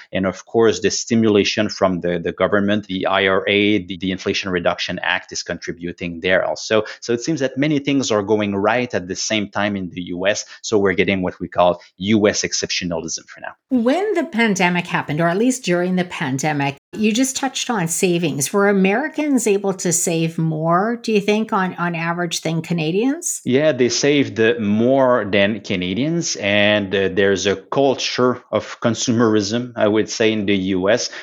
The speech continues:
Speaker 1: We see that, you know, the drawdown in the savings rate in the U S was a bit more, uh, aggressive, uh, over there. So this is, you know, they're deploying, let's say, the ammunitions more quickly in the U S than what we're seeing elsewhere in the world.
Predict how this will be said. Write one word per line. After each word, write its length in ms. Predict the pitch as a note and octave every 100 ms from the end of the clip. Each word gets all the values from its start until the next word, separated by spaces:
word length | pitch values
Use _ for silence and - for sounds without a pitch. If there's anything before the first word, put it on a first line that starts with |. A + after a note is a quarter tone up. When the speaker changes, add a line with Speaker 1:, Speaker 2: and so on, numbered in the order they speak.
| -
Speaker 1:
We 140 | A2+
see 260 | A#2 - C3+
that, 240 | A2+ G#2+
you 60 | G#2+
know, 120 | G#2
the 140 | G2+
drawdown 760 | F#2 G2+ A2 A#2 G#2 A2 G#2+ G#2
in 60 | F#2+
the 120 | F#2
savings 540 | - G2+ G2 G2 F2+
rate 220 | F#2+ G2+
in 120 | G2+ E2+
the 120 | F2+
U 240 | F2 F2
S 160 | F#2+ - -
was 160 | F#2+
a 60 | F#2
bit 280 | E2+ F#2+ -
more, 460 | E2 E2+ F#2+ F#2+ F2+
uh, 100 | F2
aggressive, 760 | F2+ F2+ F#2+ F2+ - F#2 F2 E2
uh, 140 | E2+ -
over 280 | F2 F2 E2
there. 280 | E2 D#2+ E2
So 180 | -
this 280 | F2 F#2 -
is, 220 | G2+ F#2
you 60 | F#2+
know, 140 | F2 - - - -
they're 360 | G#2+ G#2 G#2+
deploying, 920 | G#2 A#2+ - B2+ B2 A#2+ B2 A#2 G#2 _ _
let's 240 | G2+ G2 -
say, 240 | G#2+ F#2+
the 140 | F#2
ammunitions 640 | F#2 F#2 F#2 F2+ - F#2+ F2
more 320 | F#2 G2 G2
quickly 480 | - B2 - - G2+
in 140 | F2+
the 100 | F2
U 300 | F2 F2 E2+
S 160 | F2+ F2+
than 120 | F2
what 180 | E2+ -
we're 100 | E2+
seeing 420 | - - F2+ F2+ -
elsewhere 400 | E2+ - G2+ E2
in 80 | E2
the 80 | D#2
world. 220 | D2+